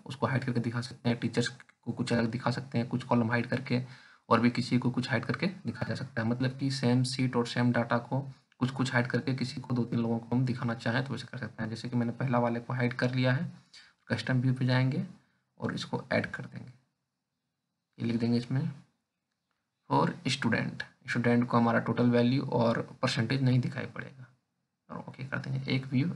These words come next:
ऐड हो गया, ये इतना data इस view में दिखेगा। और फिर से इसको unhide कर लेंगे जिसको hide किए थे। अनहाइड करने के बाद फिर से एक अलग view हम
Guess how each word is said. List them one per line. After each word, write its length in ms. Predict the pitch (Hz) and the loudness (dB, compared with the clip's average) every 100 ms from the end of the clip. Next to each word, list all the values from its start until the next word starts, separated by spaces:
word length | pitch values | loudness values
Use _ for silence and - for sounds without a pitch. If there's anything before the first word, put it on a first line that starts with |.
| - | -2
ऐड 140 | - | -2
हो 140 | - 120 | -2 -6
गया, 200 | 131 131 _ _ _ _ _ _ | -6 -14 _ _ _ _ _ _
ये 80 | - | -6
इतना 240 | - - 131 | -4 0 4
data 220 | 120 127 | 4 4
इस 160 | 135 - | 0 0
view 140 | 120 | 0
में 140 | 120 120 | 2 2
दिखेगा। 400 | - 120 117 127 - _ _ _ _ _ _ _ _ _ _ - | 0 -4 -6 -8 -12 _ _ _ _ _ _ _ _ _ _ -2
और 120 | 113 | -2
फिर 140 | - 127 | 0 -2
से 220 | - 57 | 2 0
इसको 440 | - - - 120 - | -2 -8 -6 -6 -2
unhide 380 | 120 117 120 | -2 0 -2
कर 140 | 117 123 | 0 0
लेंगे 180 | 120 127 | 2 2
जिसको 240 | 120 127 | 0 -2
hide 200 | 127 123 | 0 -2
किए 200 | - 123 | -2 -4
थे। 140 | 123 - _ _ _ _ _ _ _ _ _ - | -4 -10 _ _ _ _ _ _ _ _ _ 0
अनहाइड 360 | 131 123 151 131 | 0 2 0 0
करने 220 | 139 139 | 0 0
के 120 | 143 | 0
बाद 300 | 139 160 170 _ _ _ _ _ _ _ _ _ _ | 0 -2 -6 _ _ _ _ _ _ _ _ _ _
फिर 100 | 143 | -4
से 200 | 131 160 - | -2 -4 -2
एक 240 | 139 139 - | -2 -2 0
अलग 300 | 131 135 123 | 4 4 4
view 160 | 127 123 | 4 4
हम 400 | 127 127 127 | 6 4 2